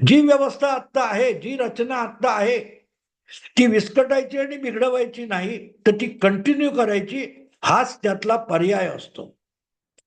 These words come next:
कोणालाही नाराज न करता सरकार बनवायचं आणि चालवायचं, तर सर्वानुमते चालवावं लागेल. निकालानंतर तुम्हाला ज्या अपेक्षेने आणि ज्या इच्छेने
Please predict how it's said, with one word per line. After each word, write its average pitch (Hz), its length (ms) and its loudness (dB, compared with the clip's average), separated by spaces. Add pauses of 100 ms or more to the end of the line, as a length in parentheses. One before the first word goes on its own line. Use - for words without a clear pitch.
(460)
कोणालाही 247 640 4
नाराज 254 500 -4
न 262 180 2
करता 277 380 -4
सरकार 254 440 -6
बनवायचं 208 640 -4 (260)
आणि 285 340 0
चालवायचं, 214 720 0 (1200)
तर 254 400 2
सर्वानुमते 254 960 0
चालवावं 220 580 -4
लागेल. 196 380 -6 (640)
निकालानंतर 233 880 2
तुम्हाला 240 560 -6 (280)
ज्या 240 200 4
अपेक्षेने 254 600 0
आणि 262 220 -4
ज्या 254 160 0
इच्छेने 240 760 -2